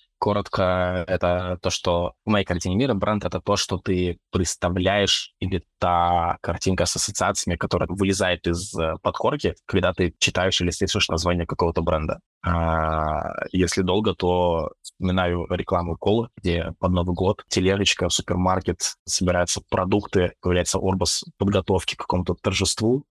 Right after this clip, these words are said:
Финальный штрих: в эту корзинку с продуктами ставится полторашка Колы.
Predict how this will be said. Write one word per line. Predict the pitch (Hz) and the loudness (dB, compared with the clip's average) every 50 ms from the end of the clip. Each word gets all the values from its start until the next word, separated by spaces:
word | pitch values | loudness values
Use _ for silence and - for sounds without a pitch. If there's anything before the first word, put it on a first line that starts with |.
| _ | _
Финальный | - - - 98 92 92 92 92 92 | -6 -2 0 2 2 2 2 2 0
штрих: | - - - 98 95 90 82 - - | 0 0 2 2 2 2 0 -2 -4
в | 92 | -4
эту | 87 - 175 | -4 -2 -2
корзинку | - 98 90 90 92 90 - - | 0 0 2 2 2 0 0 -2
с | - - | -2 0
продуктами | 92 92 90 82 - - 90 87 | 0 0 0 0 0 0 0 0
ставится | - - - 87 87 85 - - - - - 87 87 90 87 87 87 - _ | 0 0 0 0 0 0 -2 -6 -4 -2 -2 -2 -2 -2 -4 -6 -6 -6 _
полторашка | - 90 87 - 90 85 85 85 - - 87 | -4 -4 -2 0 0 0 -2 -2 -4 -4 -4
Колы. | - - 95 104 113 107 101 101 | -2 0 0 2 2 0 0 -2